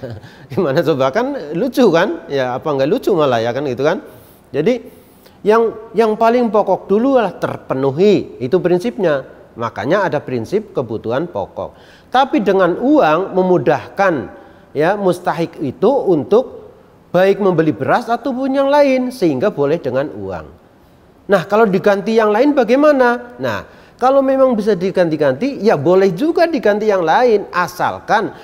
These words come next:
memang itu memberikan nilai kepraktisan dan kemanfaatan yang dekat dengan kebutuhan mustahik gitu ya. Tapi kalau digantinya dengan sesuatu yang malah merepotkan, eh, penerima mustahik kaum duafa, itu tidak boleh gitu ya.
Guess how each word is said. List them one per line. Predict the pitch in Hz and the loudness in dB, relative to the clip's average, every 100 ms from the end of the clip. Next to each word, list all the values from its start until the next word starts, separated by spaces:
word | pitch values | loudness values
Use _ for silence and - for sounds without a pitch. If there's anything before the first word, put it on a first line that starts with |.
| - | -12
memang | 185 196 143 135 208 233 240 | -2 0 2 2 0 0 -2
itu | 185 - - 254 196 | -2 -2 0 0 2
memberikan | 180 170 147 135 165 226 | 0 0 0 -2 -2 0
nilai | 202 165 208 | 2 0 -2
kepraktisan | 190 - 156 - 139 123 185 226 | -6 -8 -10 -8 -10 -4 -2 0
dan | 170 147 147 | 0 -2 -2
kemanfaatan | 143 143 123 117 107 - 180 185 120 - - - | -2 -2 -2 -6 -6 -4 -2 0 -2 -8 -18 -6
yang | 156 165 143 | -2 0 -2
dekat | 135 - 190 - | -6 -2 -2 -2
dengan | 131 143 165 | -2 -2 -4
kebutuhan | 139 127 123 131 190 | -6 -6 -4 -4 -4
mustahik | 202 - 202 202 226 202 - | -8 -6 -8 -4 -6 -6 -8
gitu | 113 120 | -10 -6
ya. | 110 95 - - - _ _ | -6 -6 -10 -20 -20 _ _
Tapi | 190 208 | -2 0
kalau | 254 262 240 | 2 4 4
digantinya | 160 131 180 165 - 202 196 151 | 2 0 0 0 -2 2 2 4
dengan | 160 160 | 4 2
sesuatu | 160 151 170 139 - 170 | 0 -2 0 0 0 2
yang | 160 | 2
malah | 147 143 139 | 2 0 0
merepotkan, | 143 143 139 - 202 220 - 226 185 110 - - - - _ - | 0 0 0 0 0 0 -2 0 0 -2 -10 -20 -20 -20 _ -2
eh, | 151 160 156 147 | 0 2 2 2
penerima | 143 180 165 165 175 294 302 208 139 143 208 202 | 0 0 4 4 4 6 6 6 4 2 0 0
mustahik | 165 - 190 220 220 175 | -4 0 -2 0 -2 0
kaum | 165 151 | 0 0
duafa, | 135 135 165 254 165 151 | -2 -2 -2 -2 0 -2
itu | 135 - | -4 -4
tidak | 185 156 117 82 | -2 -2 -4 -4
boleh | 113 170 185 131 123 | 0 4 4 2 -2
gitu | - | -6
ya. | 117 156 | -2 0